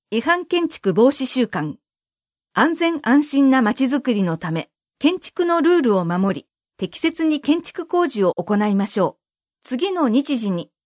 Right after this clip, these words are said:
一斉公開建築パトロールを行います。日時、十月二十日木曜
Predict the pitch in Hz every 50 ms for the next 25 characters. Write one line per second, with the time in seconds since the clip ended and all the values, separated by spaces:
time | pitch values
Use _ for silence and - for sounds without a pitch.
0 | _ _ - 220 208 - - - 370 370 359 - 349 349 339 330 - 208 170 143
1 | - _ _ - 254 285 330 320 - 330 - 339 330 320 285 - 320 320 320 320
2 | 302 233 208 185 170 - - 175 - 196 185 180 175 170 160 165 170 - - -
3 | - _ _ _ _ _ _ _ _ _ - 214 220 240 226 - 160 - - _
4 | _ _ _ _ _ - 170 233 330 359 339 359 349 - 339 - 320 294 - -
5 | 302 285 254 247 247 - 277 269 269 247 208 175 - -